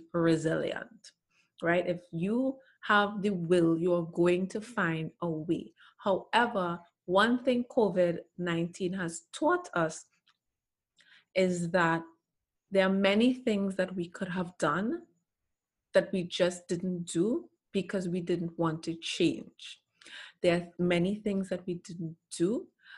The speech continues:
because we were stuck in traditional ways. We were stuck in old habits and we were just resistant to doing certain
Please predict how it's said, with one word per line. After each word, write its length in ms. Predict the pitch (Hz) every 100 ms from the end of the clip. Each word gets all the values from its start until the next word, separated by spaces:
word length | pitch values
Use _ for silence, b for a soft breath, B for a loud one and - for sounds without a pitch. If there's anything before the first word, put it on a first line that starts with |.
| B -
because 640 | 170 165 - - 175 170 175
we 80 |
were 180 | 170 165
stuck 540 | 165 - 208 190 - - _
in 140 | 180 175
traditional 840 | - 175 175 170 - 151 156 151
ways. 420 | 165 151 - - - b -
We 80 | 185
were 180 | 190 202
stuck 520 | - - 220 208 - -
in 200 | 185 180 -
old 380 | 185 180 180 175 - -
habits 560 | 170 170 214 - - - B B -
and 400 | 165 160 160 - - -
we 600 | 165 170 180 180 175 165
were 100 | 175
just 260 | 180 180 -
resistant 840 | 202 190 175 - - 156 156 156 -
to 100 | 202
doing 400 | 175 170 165 160
certain 420 | - 180 160 165